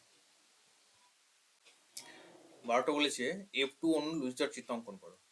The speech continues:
তাহলে এটা একটা এফ টু অণু, আর এটা একটা এফ টু অণু। এখানে যদি লুইস ডট চিত্র অঙ্কন করতে হয় তাহলে কটা হবে? এক, দুই, তিন, চার, পাঁচ,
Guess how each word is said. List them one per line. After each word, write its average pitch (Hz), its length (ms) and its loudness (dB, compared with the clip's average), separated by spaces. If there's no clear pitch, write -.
তাহলে 135 180 -6
এটা 131 240 0
একটা 131 200 2
এফ 120 240 0
টু 131 120 -4
অণু, 127 160 -8
আর 104 260 -4
এটা 117 320 -4
একটা 147 320 -6
এফ - 200 -20
টু 87 80 -16
অণু। 170 140 -20
এখানে 143 180 -2
যদি 143 140 0
লুইস 131 180 -2
ডট 143 100 0
চিত্র - 260 -6
অঙ্কন 127 260 -4
করতে 127 220 -8
হয় 104 80 -2
তাহলে 117 200 0
কটা 117 180 -2
হবে? 120 200 -6
এক, 110 440 -4
দুই, 107 500 -8
তিন, 98 380 -12
চার, 90 360 -10
পাঁচ, 92 540 -14